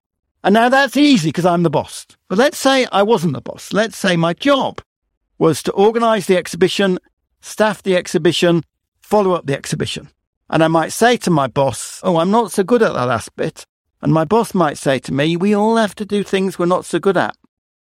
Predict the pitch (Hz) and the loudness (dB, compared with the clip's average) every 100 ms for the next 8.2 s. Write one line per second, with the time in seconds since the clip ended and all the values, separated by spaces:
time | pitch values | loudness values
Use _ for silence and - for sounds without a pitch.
0 | _ _ _ _ _ _ _ 185 214 - | _ _ _ _ _ _ _ 0 2 2
1 | 202 190 - 175 185 175 - 277 196 127 | 2 0 -2 -4 -2 0 2 0 2 0
2 | 127 131 143 165 170 202 196 - 143 127 | -2 0 2 4 4 4 2 -2 -4 -2
3 | 135 139 131 - 151 135 - - - - | -2 -2 -4 -6 -4 -4 -6 -6 -6 -6
4 | 139 120 - - 147 - - - _ _ | -10 -10 -12 -6 -6 -6 -16 -18 _ _
5 | _ _ _ _ _ _ _ - 185 170 | _ _ _ _ _ _ _ -4 0 2
6 | 165 160 165 _ _ _ _ - 143 - | 2 0 -2 _ _ _ _ -8 -6 -2
7 | 214 226 - 127 127 165 180 175 147 151 | -2 -2 -4 -2 0 2 2 2 2 2
8 | 104 - | 0 -6